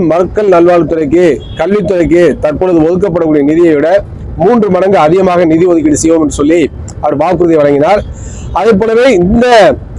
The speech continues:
நிதிநிலை அறிக்கையிலும் கூட மரு-, மக்கள் நல்வாழ்வுத்துறைக்கு ஏறத்தாழ இருபதாயிரத்தி நானூறு கோடி ரூபாய் ஒதுக்கப்பட்டிருக்கிறது. இந்தியாவிலேயே மருத்துவத்துறைக்கு அதிகமாக நிதி ஒதுக்கிய மாநிலமாக தமிழ்நாடு இருக்கிறது. எனவே ஏறத்தாழ இருபதாயிரத்தி நானூறு கோடி ரூபாய் மக்கள் நல்வாழ்வுத்துறைக்கு ஒதுக்கிய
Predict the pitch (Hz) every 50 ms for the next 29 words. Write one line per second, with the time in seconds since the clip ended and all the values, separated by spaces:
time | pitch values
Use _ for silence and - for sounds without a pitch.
0 | - 170 170 220 233 262 240 233 220 196 190 175 156 185 185 180 170 175 202 220
1 | 196 165 170 180 190 185 160 160 160 - 220 208 180 165 165 175 175 175 160 147
2 | 156 151 139 156 190 233 247 - - - - - - - - 175 190 180 190 214
3 | 226 202 170 185 220 240 240 247 240 233 226 220 196 196 208 185 165 175 185 185
4 | 180 175 170 165 165 170 185 190 180 151 123 120 151 165 180 175 190 156 165 156
5 | 151 147 135 139 139 139 151 180 196 190 - - - 151 165 208 226 233 233 220
6 | 202 196 202 208 226 190 170 170 180 170 196 190 160 170 175 180 190 170 151 156
7 | 170 180 175 180 185 190 202 202 170 - - - - - - - - 180 214 220
8 | 240 226 202 190 151 185 165 165 165 180 180 180 175 170 165 - 151 147 170 180
9 | 180 170 151 143 135 139 135 139 160 190 202 - - - - - - - - -
10 | - 202 240 240 226 208 208 202 208 226 240 214 202 214 233 233 233 226 226 214
11 | 185 202 185 185 185 175 170 175 185 185 190 202 208 208 185 175 165 151 - -
12 | 190 180 175 175 170 160 151 160 156 151 156 160 170 156 156 160 156 147